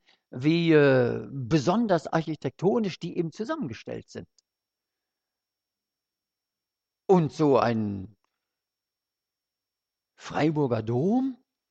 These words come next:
mit seinen besonderen, schönen, runden, äh, Kirchenfenster ist sicherlich ein klein bisschen anders als der eher nüchterne Saal, in dem wir uns hier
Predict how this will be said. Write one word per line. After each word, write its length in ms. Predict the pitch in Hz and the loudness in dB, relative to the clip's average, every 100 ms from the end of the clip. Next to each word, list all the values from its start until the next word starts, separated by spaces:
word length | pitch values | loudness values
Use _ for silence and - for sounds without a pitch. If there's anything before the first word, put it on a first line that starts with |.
| _ _ _ _ | _ _ _ _
mit 160 | 131 120 | -20 -6
seinen 460 | 127 139 131 123 117 | -2 -2 -2 -4 -6
besonderen, 600 | 123 147 165 143 143 131 | -6 -2 -4 -4 -6 -6
schönen, 420 | - 156 147 135 | -2 -2 -2 -6
runden, 480 | 123 160 143 127 113 _ _ _ _ | -4 -4 -4 -10 -10 _ _ _ _
äh, 320 | 117 117 104 101 92 _ | -8 -6 -6 -8 -14 _
Kirchenfenster 920 | - 156 160 170 156 165 208 208 160 | -2 -2 -2 -8 -6 -4 -4 -6 -10
ist 100 | 139 | -10
sicherlich 500 | - 151 151 180 - _ _ - _ _ _ | -12 -8 -4 -4 -8 _ _ -20 _ _ _
ein 140 | 127 | -10
klein 300 | 123 147 147 | -6 -4 -2
bisschen 320 | 123 127 - 185 | -4 -6 -6 -6
anders 420 | 240 285 254 - | -4 -2 -4 -4
als 360 | - 127 - _ _ _ _ _ | -8 -8 -14 _ _ _ _ _
der 680 | - 160 127 113 123 127 - | -20 -16 -8 0 2 2 0
eher 160 | 120 | -2
nüchterne 520 | 127 135 - 127 127 | -2 -4 -6 -8 -6
Saal, 380 | 110 143 147 117 | -4 -4 -4 -4
in 100 | 107 | -4
dem 220 | 107 131 | -4 -6
wir 160 | 131 160 | -4 -6
uns 140 | 110 | -6
hier 260 | - 123 95 | -6 -6 -6